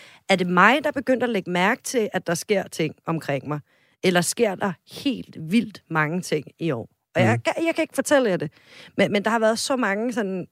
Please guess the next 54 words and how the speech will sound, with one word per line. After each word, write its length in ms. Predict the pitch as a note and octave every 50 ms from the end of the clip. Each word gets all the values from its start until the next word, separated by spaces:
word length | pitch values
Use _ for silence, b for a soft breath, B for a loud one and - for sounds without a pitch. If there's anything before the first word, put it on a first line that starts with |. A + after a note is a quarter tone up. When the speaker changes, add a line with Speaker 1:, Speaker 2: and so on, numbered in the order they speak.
| _ - D#3+
Speaker 1:
ret 120 | E3+ G#3+ -
historiske, 800 | - C#4+ - - - - C4 - - C4+ B3 - - C4 A#3+ F3+ _ _ _ _ _ _ _ - G3
øh, 600 | G3+ G3+ F#3+ F#3 F3+ F3 E3+ E3 D#3 D3+ D#3 D#3 - _ _ _ _ _ _ _ -
politiske, 720 | - F#3+ F3 G#3+ C4+ C4 E4+ - - - C#4+ C4 G#3+ F#3 _ _ _ _ - F#3+
øh, 240 | G#3 G#3 G3 F#3+ F#3
hændelser 460 | F#3+ G#3 G3 G3+ A#3 A#3 - - G#3
i 120 | - -
min 200 | - F#3 C4+ E4+
optik, 380 | E4 B3+ - - - B3 B3 - - _ _ _ _ _ _ _ _ _ _ _ -
øh, 380 | G3+ G#3 G3 F#3+ F#3 F3+ F3+ E3 -
som, 260 | D#3 - G#3+ F3 -
som 200 | - A3 G#3 G#3
gør, 120 | - F#3
at 180 | F#3 G3 A3 G3+
jeg 80 | G3 F3+
må 80 | G3
sige, 240 | G3 - - G3+ G3
det 100 | F3+ G3+
er 40 | G3+
et 80 | G3 - -
år, 160 | G#3 G#3 G3
hvor 120 | F3+ F#3
alting 380 | F3 E3+ G3 F#3 - G3+ F3 F3
sker 240 | - - - F#3+ -
hele 240 | E3 F3 E3+ E3
tiden. 340 | E3+ - - F3 - - D#3 - _ _ _ _ _ _ -
Jeg, 80 | A3 G#3+ -
jeg 120 | A3+ A3
går 140 | - A#3 G#3+
bare 140 | G3+ A3 A3
og 40 | G#3
venter 140 | G#3+ G3+ A3
på, 100 | A3+ G#3+
hvad 100 | G3+ G#3
er 40 | G3+
det 100 | F#3+ G3
næste, 260 | G3 F#3 - - F#3+
der 60 | E3+ E3+
sker. 300 | - - - - - G2 - -
Speaker 2:
Ja. 140 | C3 B2+ A#2 - _ _ _ _ -
Er 100 | - C3
du 60 | C#3
enig 220 | D3 D3+ E3+ E3+
i 20 | D#3
det, 580 | C3+ D3+ D#3 D#3+ D#3+ D3+ C#3+ C3 C3 B2+ B2+
Geo? 200 | - - C3+ B2
Er 80 | A#2 A#2
det 100 | A#2 A#2+
sådan 160 | - D3 C#3+
et, 260 | B2 B2 A2+ A#2+ A2+
et 140 | A#2+ G#2+ G2+ B2
exceptionelt, 640 | A#2+ - - E3 E3 - - D#3 C3+ B2 A#2+ A2 A#2+
øh, 580 | A2 - B2 A#2+ A#2 A2+ A2 A2 A2 A2+ A2+ - G#2+
øh, 280 | G2+ G#2+ A2+ A2+ A2+